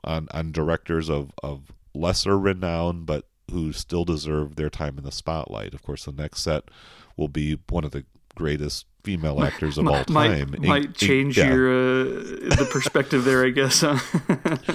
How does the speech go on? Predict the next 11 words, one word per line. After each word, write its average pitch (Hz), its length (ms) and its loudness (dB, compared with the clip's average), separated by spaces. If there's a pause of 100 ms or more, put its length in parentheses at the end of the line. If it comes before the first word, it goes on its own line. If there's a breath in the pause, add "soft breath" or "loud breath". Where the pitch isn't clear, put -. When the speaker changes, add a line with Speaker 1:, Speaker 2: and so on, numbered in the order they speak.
(200)
Speaker 2:
<laughs> 139 60 -4
Speaker 1:
Well, 160 380 8
but, 165 220 6
but, 151 180 6
you 165 100 6
know, 120 160 6
but, 110 260 4
but 110 240 4
by 98 380 4
emphasizing 95 580 -4
her 85 260 -2